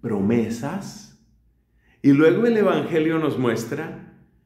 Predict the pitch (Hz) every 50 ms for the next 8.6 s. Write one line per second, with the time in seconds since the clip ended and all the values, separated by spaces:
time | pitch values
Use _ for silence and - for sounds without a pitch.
0 | _ _ _ _ _ - 180 170 175 175 175 170 180 185 185 190 190 190 - -
1 | - - - 147 156 151 - - 160 160 - - - - - - - 131 113 107
2 | 110 113 113 117 120 - 135 131 - - - - 147 135 - - 120 104 98 -
3 | 104 107 113 117 120 - - - - - - - - - - _ _ _ _ _
4 | _ - 151 190 220 226 220 202 180 - 170 143 123 107 98 92 90 90 92 92
5 | 98 95 - - - - _ _ _ _ _ _ _ _ _ _ - 190 226 240
6 | 240 233 190 - 165 147 135 - - 135 113 101 95 92 90 90 98 95 - -
7 | - _ _ _ _ _ _ _ - 196 220 233 208 175 151 131 - 143 131 117
8 | 104 95 98 98 101 - - - - - - _